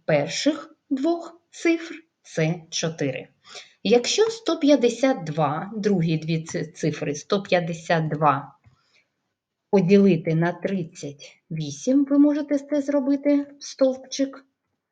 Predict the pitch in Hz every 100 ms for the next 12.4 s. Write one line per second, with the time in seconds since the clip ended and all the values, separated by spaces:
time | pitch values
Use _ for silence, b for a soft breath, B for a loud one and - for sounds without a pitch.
0 | _ _ _ _ _ _ _ _ - 180
1 | 160 151 160 156 196 294 - - 156 -
2 | 151 160 165 165 165 165 - - 160 156
3 | 131 - - - - 302 453 - - -
4 | 170 190 - 180 160 143 139 170 165 160
5 | 151 156 131 123 _ B B B - -
6 | 359 - - 160 165 - - 180 226 185
7 | 170 147 143 - 233 262 262 - 285 233
8 | 233 226 156 135 151 143 - - 208 208
9 | - 180 156 156 147 202 311 B B B
10 | B - 175 175 180 240 269 269 269 175
11 | 160 180 170 160 175 147 - - 156 -
12 | 220 311 -